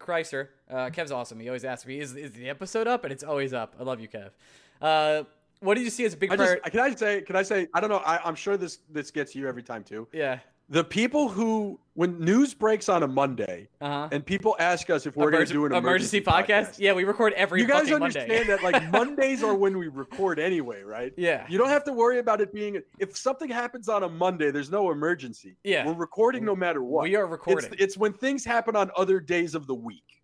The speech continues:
Speaker 1: Yeah. I promise. And by the way, all Rangers things happen on Mondays. It's just what it is.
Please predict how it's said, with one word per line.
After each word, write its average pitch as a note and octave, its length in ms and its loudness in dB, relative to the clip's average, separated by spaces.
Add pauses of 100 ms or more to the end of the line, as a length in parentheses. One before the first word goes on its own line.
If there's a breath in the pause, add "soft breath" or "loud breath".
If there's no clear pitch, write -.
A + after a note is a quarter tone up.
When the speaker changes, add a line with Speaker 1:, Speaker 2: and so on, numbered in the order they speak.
Speaker 1:
Yeah. D#3+ 260 -4 (680)
I G#3 80 2
promise. G#3 580 0
And F#3 180 0
by A3+ 140 4
the A3+ 60 0
way, G3 80 4
all A3 260 4
Rangers G#3 320 -4
things C#3+ 180 -6
happen C#3 240 -2
on A#2 100 -6
Mondays. A2 460 -14 (300)
It's - 80 -20
just E3 160 -12
what C#3+ 140 -2
it B2 100 -6
is. - 280 -18